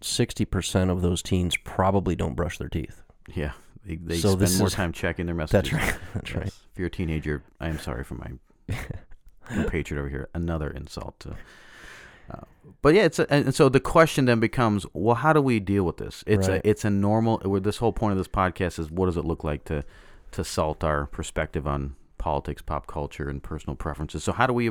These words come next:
Speaker 2: how do we approach social media as, as devoted followers of Jesus? And there's kind of two different approaches, right? There's the, we're gonna go there and embrace it because that's where people are,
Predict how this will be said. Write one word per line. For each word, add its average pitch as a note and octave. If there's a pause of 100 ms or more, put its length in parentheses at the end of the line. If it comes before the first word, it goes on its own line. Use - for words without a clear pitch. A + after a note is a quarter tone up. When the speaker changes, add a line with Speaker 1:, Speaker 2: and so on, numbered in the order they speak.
(140)
Speaker 2:
how B2
do C3+
we C3
approach C3
social C3
media G#2+
as, D#2
as E2
devoted F2+
followers F2
of E2+
Jesus? - (760)
And A2
there's G#2+
kind C#3
of G#2+ (420)
two C3+
different A2+ (380)
approaches, - (320)
right? -
There's E2+
the, D#2+ (180)
we're F2+
gonna E2+
go E2+
there A#2 (180)
and E2
embrace E2
it C3 (320)
because E2+
that's E2+
where E2+
people D#2+
are, F2